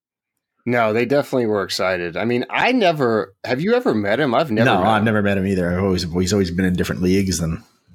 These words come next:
Speaker 2: than I've covered and, and all that.
Speaker 1: Oh, no, he's not in this
Speaker 2: I mean,
Speaker 1: league.
Speaker 2: but man, they were happy. I mean, it was, I mean, I understand he did some pretty morally <laughs> questionable things.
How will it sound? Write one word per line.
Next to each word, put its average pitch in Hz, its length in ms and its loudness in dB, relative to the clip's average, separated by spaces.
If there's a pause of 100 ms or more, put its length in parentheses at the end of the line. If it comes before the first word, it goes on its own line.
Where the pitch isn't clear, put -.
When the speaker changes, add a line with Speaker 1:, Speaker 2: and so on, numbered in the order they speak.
(340)
Speaker 2:
than 87 120 -8
I've 87 140 -4
covered 87 360 -4
and, 80 140 -8
and 80 120 -10
all 82 180 -4
that. 85 300 -2 (640)
Speaker 1:
Oh, 98 100 -10
no, 95 160 -4
he's 92 100 -4
not 95 180 -8
in 95 60 -14
this 101 200 -8
Speaker 2:
I 113 40 0
mean, 131 80 2
Speaker 1:
league. 127 120 0
Speaker 2:
but 127 140 -2
man, 151 160 0
they 175 120 0
were 302 140 0
happy. 156 640 -4
I 90 80 -4
mean, 104 160 -4
it 240 100 2
was, 95 480 -4 (480)
I - 40 -2
mean, 240 100 2
I 370 80 2
understand 170 420 2
he 135 60 0
did 110 180 -2
some 110 140 -4
pretty 113 180 -4
morally 107 360 2
<laughs> - 20 -6
questionable 98 480 -4
things. - 580 -4